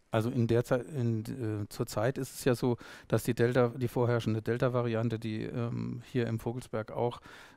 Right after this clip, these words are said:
ähm, eigentlich alle Infektionen mit Corona ausmacht, ähm, auf die,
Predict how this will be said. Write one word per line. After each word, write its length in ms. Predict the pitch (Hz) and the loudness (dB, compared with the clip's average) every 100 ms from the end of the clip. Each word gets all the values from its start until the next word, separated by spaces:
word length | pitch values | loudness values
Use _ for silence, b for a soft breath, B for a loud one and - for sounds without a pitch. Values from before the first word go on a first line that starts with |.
| - | -2
ähm, 420 | 113 113 110 107 - - | 2 2 2 0 -6 -12
eigentlich 460 | - 113 117 110 - | -4 -2 0 -2 0
alle 280 | 120 131 117 | 2 2 0
Infektionen 720 | 117 113 110 - 120 120 117 | -2 -4 -6 -8 -2 0 0
mit 240 | 120 110 | -2 -6
Corona 480 | - 113 113 117 107 | -6 -6 -2 0 0
ausmacht, 600 | 117 127 - 123 117 - - B B B B B | 0 -2 0 0 0 -4 -18 B B B B B
ähm, 320 | 123 117 117 | 4 4 4
auf 160 | 110 117 | 0 -2
die, 400 | 123 117 113 | -2 0 0